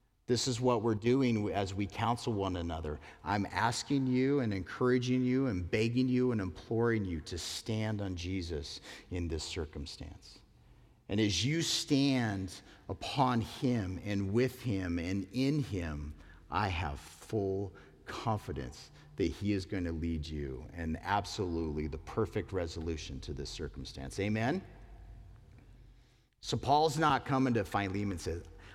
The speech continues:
"I could if I wanted to. I have the authority, I have the position in your life to command you to do what's right, but I'm not going to."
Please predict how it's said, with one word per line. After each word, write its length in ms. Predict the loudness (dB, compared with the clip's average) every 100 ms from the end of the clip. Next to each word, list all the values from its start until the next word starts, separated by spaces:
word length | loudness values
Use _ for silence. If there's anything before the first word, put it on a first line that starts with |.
| 2
"I 140 | 2
could 340 | 4 6 6
if 140 | 6 2
I 80 | 0
wanted 400 | 0 0 -2 -4
to. 160 | -8 -12 -14 -20 -20 -20 -20 -20 -20 -20 -20 -20 -8 2
I 120 | 4
have 300 | 6 4 4
the 160 | 4 2
authority, 760 | 2 4 6 6 6 4 0 -2
I 100 | 0
have 120 | 0
the 60 | 0
position 560 | -2 -2 0 0 2 2
in 120 | 2
your 160 | 2
life 460 | 2 2 2 0 -4 -14 -14 -4
to 120 | -2
command 600 | 0 2 4 4 4 4
you 100 | 2
to 120 | 0
do 200 | 0 0
what's 260 | 0 -2 -4
right, 220 | -6 -6
but 100 | -6
I'm 140 | -6 -6
not 180 | -8
going 220 | -10 -10 -12
to." 120 | -12